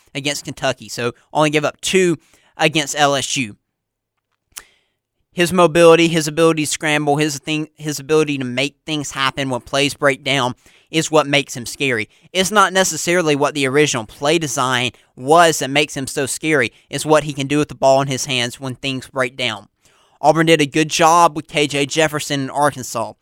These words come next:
Jalen Milroe's a better athlete than K J Jefferson. He's faster than K J Jefferson. He's more elusive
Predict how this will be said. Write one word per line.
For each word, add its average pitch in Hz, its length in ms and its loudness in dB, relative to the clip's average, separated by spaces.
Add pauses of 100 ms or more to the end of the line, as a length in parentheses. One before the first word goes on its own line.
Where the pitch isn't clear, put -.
(340)
Jalen 156 280 2
Milroe's 147 380 2
a - 20 -16
better 135 180 0
athlete 120 460 0 (120)
than 139 120 -8
K 139 180 -2
J 123 160 -4
Jefferson. 113 420 -4
He's - 180 -14
faster 147 420 0
than 127 100 -10
K 123 140 -6
J 117 140 -8
Jefferson. 110 440 -10
He's 123 140 -14
more 139 180 2
elusive 135 500 0